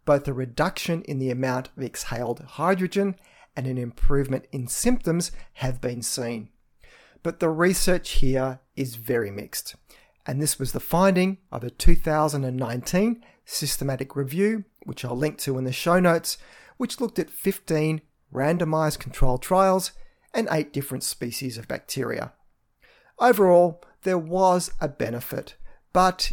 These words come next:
it was by no means uniform. Common strains used included Lactobacillus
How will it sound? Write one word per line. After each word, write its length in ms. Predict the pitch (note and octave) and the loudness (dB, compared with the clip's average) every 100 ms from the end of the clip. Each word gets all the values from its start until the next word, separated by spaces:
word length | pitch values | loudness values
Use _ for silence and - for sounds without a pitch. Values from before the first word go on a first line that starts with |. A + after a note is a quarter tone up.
| - | -4
it 140 | D3 | -6
was 120 | D3 C3+ | -6 -6
by 180 | C3 | -6
no 280 | C3 D#3 E3+ | -2 0 0
means 480 | D#3+ D3+ D3 C3+ B2 | 0 -2 -4 -6 -8
uniform. 600 | B2 A2+ - A#2 A2+ G#2+ - _ _ _ _ _ _ _ _ _ _ _ _ _ | -10 -10 -8 -8 -8 -12 -16 _ _ _ _ _ _ _ _ _ _ _ _ _
Common 260 | F#3 G3+ F#3 | 2 4 2
strains 460 | - E3 E3 D3+ | 0 0 0 0
used 520 | C#3+ F#3+ C4 C4+ - - - | -2 -2 -2 -4 -10 -12 -10
included 520 | D3 - D3+ C#3+ C#3 | -10 -4 -2 -2 -4
Lactobacillus 1120 | A#2 D3 E3 D#3+ D3+ C#3+ - D3+ D3 - | -4 -6 -4 -4 -2 -2 -2 0 0 -2